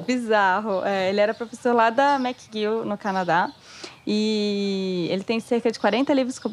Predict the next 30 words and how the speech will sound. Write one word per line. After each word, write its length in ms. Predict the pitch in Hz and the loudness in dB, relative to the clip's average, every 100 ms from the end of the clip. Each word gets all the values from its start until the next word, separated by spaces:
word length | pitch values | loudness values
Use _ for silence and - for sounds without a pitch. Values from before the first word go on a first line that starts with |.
| - | -8
publicados. 600 | - 214 233 214 170 180 - | -4 -2 -2 0 0 0 -2
Ele 160 | 202 | 0
é 60 | 214 | 0
um 40 | |
cientista 480 | 214 233 220 220 - | 0 -4 -4 -6 -4
inovador 640 | 220 220 233 214 202 247 - | -4 0 0 0 0 0 -2
que 80 | |
se 160 | 254 - | -4 2
auto-intitula 720 | 233 277 311 - - 240 220 | 2 2 -2 -4 -4 -2 0
como 200 | 220 220 | -2 -2
um 200 | 220 220 | -2 -2
praticante 680 | 220 220 214 - - 233 226 | -4 -4 -4 -4 -2 -2 -2
de 80 | 214 | -4
medicina 480 | 214 208 - 202 - | -2 -4 -2 -2 0
experimental, 920 | 233 - 277 262 226 - 170 185 311 - - - - | -2 0 0 2 0 0 2 2 0 -4 -16 -10 -2
não 140 | 233 | 0
como 180 | 285 269 | 0 -2
se 80 | - | 0
fosse 300 | 233 226 214 | -4 0 -2
um 180 | 214 202 | 0 0
médico 440 | 196 185 - 208 | -2 -2 -4 -8
clínico 560 | - 226 269 254 247 196 | -2 -2 0 0 -2 -8
que 100 | - | -4
só 140 | 196 | -4
tá 160 | 190 196 | 0 0
ali 100 | 185 | 0
na 140 | 185 | -2
teoria. 280 | 185 185 220 | -2 -2 0
Ele 100 | 214 | 2
realmente 520 | 220 220 214 202 202 | 2 2 0 -4 -10